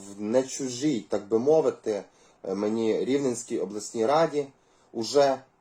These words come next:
депутатом якої я маю честь завдяки вам,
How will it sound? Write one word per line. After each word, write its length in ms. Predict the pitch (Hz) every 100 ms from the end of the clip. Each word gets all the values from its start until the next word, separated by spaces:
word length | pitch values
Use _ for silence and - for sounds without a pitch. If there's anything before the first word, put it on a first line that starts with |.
| _
депутатом 760 | 107 160 165 170 156 127 120 104
якої 440 | 101 - 117 104
я 80 | 101
маю 280 | 104 104 98
честь 440 | - 107 - -
завдяки 600 | 104 104 107 - 113 -
вам, 460 | 95 113 107 90